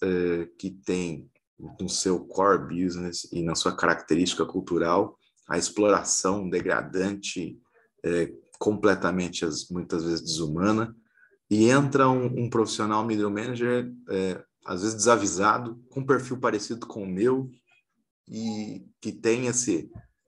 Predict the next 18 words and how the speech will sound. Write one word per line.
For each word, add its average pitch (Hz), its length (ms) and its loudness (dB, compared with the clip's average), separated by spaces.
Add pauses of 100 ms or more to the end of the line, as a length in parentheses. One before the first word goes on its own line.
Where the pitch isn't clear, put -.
(380)
essa 92 220 0
vontade 92 480 0
de - 100 -10
fazer 90 240 -4
diferença 92 600 -2
nas 90 180 -4
questões 90 640 -4
de - 60 -10
sustentabilidade, 87 1000 -2 (1160)
como 151 260 6
é 135 80 6
desafiador 110 720 2
pra 104 100 -2
esse - 160 -6
cara 92 220 0
fazer 92 240 -6
alguma 90 240 -4
diferença, 87 600 -4